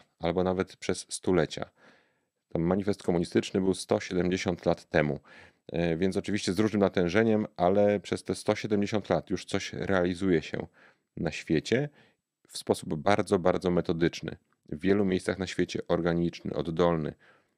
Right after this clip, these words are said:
powolny marsz przez instytucje. Bardzo, bardzo metodycznie.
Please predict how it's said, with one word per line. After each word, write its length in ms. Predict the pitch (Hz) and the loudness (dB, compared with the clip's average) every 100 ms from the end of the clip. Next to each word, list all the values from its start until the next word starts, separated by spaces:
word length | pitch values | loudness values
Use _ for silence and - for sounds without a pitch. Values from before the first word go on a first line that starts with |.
| _ - | _ -6
powolny 460 | 80 87 92 90 | 2 2 4 2
marsz 380 | 85 80 82 - | 2 0 -2 -10
przez 380 | - - 82 - | -6 -4 -2 -4
instytucje. 720 | 87 - 87 90 - - - _ _ _ _ 82 | -6 -6 -2 -2 0 -4 -6 _ _ _ _ -2
Bardzo, 380 | 98 107 104 | 0 2 0
bardzo 320 | 92 92 87 90 | 0 0 0 0
metodycznie. 680 | 92 98 85 90 - - | 0 0 0 0 -2 -14